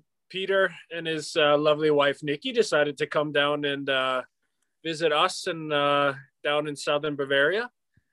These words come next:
So, um, yeah, obviously when we two, when, when we us, well, when we get together,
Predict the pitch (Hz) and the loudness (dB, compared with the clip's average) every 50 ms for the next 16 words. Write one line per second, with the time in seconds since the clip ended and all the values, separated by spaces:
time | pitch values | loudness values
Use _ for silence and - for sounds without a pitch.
0 | _ _ _ _ _ _ _ - - 151 143 139 143 143 143 143 143 143 143 139 | _ _ _ _ _ _ _ -10 -4 -2 0 2 2 2 2 2 0 0 0 -2
1 | 139 139 139 139 139 131 135 135 _ _ _ _ _ _ 131 135 135 127 131 151 | -2 -4 -6 -8 -12 -14 -16 -20 _ _ _ _ _ _ -10 -8 -6 0 0 0
2 | 156 165 151 - 165 151 143 147 147 147 143 135 139 147 143 - 165 156 143 143 | 0 0 -2 -4 -4 0 0 0 0 0 -2 -6 -6 -8 -6 -4 -4 -4 -4 -4
3 | 135 143 143 143 143 143 139 135 135 135 135 135 135 139 143 151 156 151 - - | -4 -2 0 0 2 2 2 2 2 0 0 0 2 4 4 4 4 2 -2 -10
4 | - - - 139 151 151 160 151 139 123 - - 147 139 143 139 156 190 185 180 | -10 -6 2 4 6 6 8 6 6 4 2 -2 -10 -8 -6 -4 -4 -2 2 2
5 | 165 160 - 156 139 143 147 165 196 202 | 2 2 0 -2 0 0 2 2 0 -2